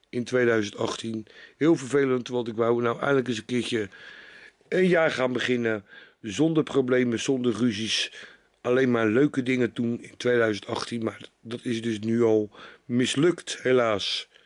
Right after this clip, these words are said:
Maar ja, we moeten de moed erin houden en we gaan gewoon proberen dat dit het enigste incident,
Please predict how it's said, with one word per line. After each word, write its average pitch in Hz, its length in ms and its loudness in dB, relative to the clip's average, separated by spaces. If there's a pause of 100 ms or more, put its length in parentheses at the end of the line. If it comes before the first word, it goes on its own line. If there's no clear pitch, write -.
(1300)
Maar 165 180 2
ja, 127 280 0
we 131 220 -6
moeten 170 280 -2
de 156 100 4
moed 165 240 0
erin 143 200 2
houden 127 420 2
en 123 160 -2
we 110 60 0
gaan 107 200 -2
gewoon 113 220 2
proberen 110 640 2
dat 107 260 -6
dit 160 200 0
het 120 220 -4
enigste 147 380 2
incident, 117 720 -2